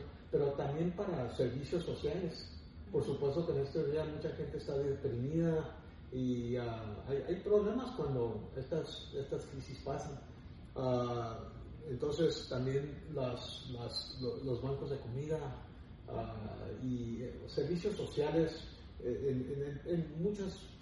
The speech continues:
tipos de servicios sociales, ah, mm, servicios mentales, servicios, ah, para la gente que no tiene dinero para pagar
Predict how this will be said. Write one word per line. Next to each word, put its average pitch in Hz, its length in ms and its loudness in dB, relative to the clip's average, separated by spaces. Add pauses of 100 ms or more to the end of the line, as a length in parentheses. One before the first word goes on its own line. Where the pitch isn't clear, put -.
(120)
tipos 160 280 4
de 127 60 2
servicios 123 380 -2
sociales, 117 320 -2 (480)
ah, 110 440 -4 (300)
mm, - 600 -8
servicios 127 380 -4
mentales, 135 680 4
servicios, 123 640 -2 (420)
ah, 110 340 -4 (280)
para 110 580 -2 (920)
la 120 100 -4
gente 127 320 -2
que 117 100 -4
no 117 120 -2
tiene 135 240 0
dinero 127 360 -2
para 117 240 -4
pagar 123 300 -2